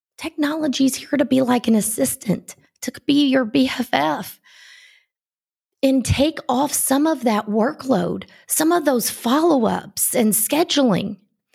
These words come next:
And one of the other great features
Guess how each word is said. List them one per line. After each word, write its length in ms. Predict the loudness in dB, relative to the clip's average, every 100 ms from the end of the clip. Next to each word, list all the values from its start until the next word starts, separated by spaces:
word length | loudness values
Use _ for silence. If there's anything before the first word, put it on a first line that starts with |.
| -20 -20 -20 _
And 280 | 2 2 2
one 140 | 2 2
of 240 | 0 0
the 240 | 0 0 0
other 360 | -2 2 0 0
great 580 | -4 0 0 0 -6
features 640 | -4 -2 0 -2 -2 -4